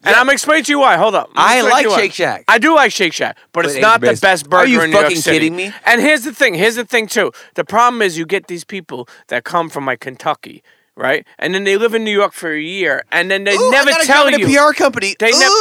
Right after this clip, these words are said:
Speaker 1: yeah, they
Speaker 2: Ooh,
Speaker 1: nev-
Speaker 2: I'm so happy.
Speaker 1: They never tell you that they're fr-, that, that
Speaker 2: Dad, can you
Speaker 1: they
Speaker 2: pay
Speaker 1: don't
Speaker 2: my,
Speaker 1: live here.
Speaker 2: my, my, my rent for the next six months while I figure out what I'm doing with my life as I'm being a P R person? Boom. Now, the, these are the best restaurants in New York. Bitch, you just moved here. Shut the fuck up.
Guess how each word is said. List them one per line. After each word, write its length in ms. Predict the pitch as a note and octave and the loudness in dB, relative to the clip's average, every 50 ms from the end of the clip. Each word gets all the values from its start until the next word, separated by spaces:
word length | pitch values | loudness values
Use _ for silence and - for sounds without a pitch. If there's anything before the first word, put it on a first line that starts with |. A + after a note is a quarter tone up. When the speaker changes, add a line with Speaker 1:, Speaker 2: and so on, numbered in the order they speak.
| G#4 - | 4 4
Speaker 1:
yeah, 80 | C4+ | 4
they 140 | C4+ B3+ B3 - | 4 4 4 4
Speaker 2:
Ooh, 20 | |
Speaker 1:
nev- 180 | B3 C4 C#4 C4+ | 4 4 4 2
Speaker 2:
I'm 100 | D#4+ F#4+ | 0 -2
so 240 | - - D4 C#4+ C#4 | -2 0 0 2 2
happy. 560 | C#4+ E4 D#4 E4+ F4+ F4+ - B3+ A3 F#3+ E3+ | 0 0 0 -2 -2 -2 -4 -6 -6 -2 0
Speaker 1:
They 100 | A#3 A#3+ | 0 2
never 240 | B3+ C#4 D4 C#4+ D4 | 2 2 2 2 0
tell 300 | - - - D#4 E4+ F4 | -2 0 2 2 4 4
you 160 | E4+ D#4+ C#4 | 4 2 2
that 180 | G3+ G#3+ G#3 F3 | 2 2 0 2
they're 160 | E3+ F#3 F3+ | 2 0 0
fr-, 160 | - - F3+ - | 0 -4 -12 -14
that, 260 | - E3 E3+ E3+ D#3+ | -8 -4 -4 -4 0
that 0 | |
Speaker 2:
Dad, 340 | D#3+ E3+ A#3+ B3+ C4 B3+ A#3 | 0 2 4 4 2 2 0
can 100 | - A3+ | -4 -4
you 80 | A#3 A#3+ | 0 0
Speaker 1:
they 60 | G#3 | 2
Speaker 2:
pay 40 | G#3 | 2
Speaker 1:
don't 100 | - F#3 | 4 4
Speaker 2:
my, 140 | B3 B3+ B3 | 4 2 2
Speaker 1:
live 100 | B3 A3 | 2 2
here. 80 | E3+ D#3 | 2 0
Speaker 2:
my, 160 | - - - | 0 0 -2
my, 120 | G3+ F#3+ | -4 -2
my 180 | F#3+ G3+ G#3 G#3 | 0 0 0 0
rent 240 | F#3 G3 A3+ A3 - | 0 0 -2 -2 -4
for 80 | A3 | -4
the 60 | G#3+ | -4
next 180 | G#3+ G#3+ G#3+ - | -2 -4 -4 -6
six 240 | - A#3 - - G#3+ | -10 -12 -12 -8 -4
months 240 | A3 A3 A#3 - G#3+ | -4 -4 -4 -4 -4
while 220 | G3 G3+ G3 F#3+ | -2 0 2 2
I 160 | F#3 F3+ F3+ E3 | 2 0 0 -2
figure 280 | - G#3+ G#3 F#3+ G3+ | -6 -6 -4 -2 0
out 60 | F#3+ | 0
what 120 | F#3 F#3+ F#3+ | 0 -2 -6
I'm 80 | F#3 F3 | -6 -6
doing 140 | F#3 G3 F#3+ | -6 -6 -6
with 100 | G3+ G3+ | -6 -6
my 120 | G#3+ G#3 | -6 -6
life 260 | G3+ G3+ G3+ G#3+ - - | -4 -2 -4 -4 -4 -6
as 180 | E3+ E3+ D#3+ | -6 -6 -6
I'm 80 | F#3 F#3 | -8 -8
being 160 | F3+ F#3+ F#3 | -8 -6 -6
a 60 | F3+ E3 | -8 -8
P 140 | E3 F#3 | -6 -4
R 100 | F3+ F3+ | -4 -2
person? 400 | F3+ F#3+ G3+ G3 - G#3+ G#3 G#3+ - - - _ _ _ | -2 -4 -6 -6 -8 -12 -14 -16 -20 -20 -20 _ _ _
Boom. 380 | - B3 C4+ B3+ A3 E3+ C3 G#2+ _ _ - | -4 -2 -2 -2 -2 -4 -6 -10 _ _ -4
Now, 320 | G3+ B3+ A#3+ G3 D3 A#2 - _ _ _ | -2 0 0 0 -2 -4 -8 _ _ _
the, 220 | E3 F#3 A3 G#3+ | -14 -12 -12 -10
these 180 | E3 G3 A3+ A3 | -10 -10 -10 -8
are 40 | G#3 | -8
the 100 | F#3+ G3 | -8 -4
best 240 | E3+ G3 G3+ F3+ D#3+ | -2 -2 -2 -2 -4
restaurants 420 | G3 G#3 - - G3+ F#3 F3+ D#3 | -6 -6 -4 -4 -4 -6 -6 -6
in 60 | E3+ | -10
New 60 | F3 F#3+ | -12 -8
York. 300 | G3 G3+ F3+ D3+ - _ _ _ _ _ | -4 -4 -4 -4 -4 _ _ _ _ _
Bitch, 240 | - A#3+ B3+ - - | -4 -4 -4 -4 -8
you 80 | F3 | -8
just 180 | E3 G3 F3+ D#3+ | -8 -10 -8 -4
moved 200 | E3 F3 E3+ C#3+ C3+ | -2 -2 -2 -2 -4
here. 180 | C#3+ A#2+ G2+ | -6 -6 -6
Shut 100 | G2+ - | -8 -10
the 80 | - F3 | -12 -10
fuck 240 | - E3 D#3+ D#3 - | -8 -8 -8 -6 -6
up. 200 | E3+ C#3+ A#2 | -8 -8 -10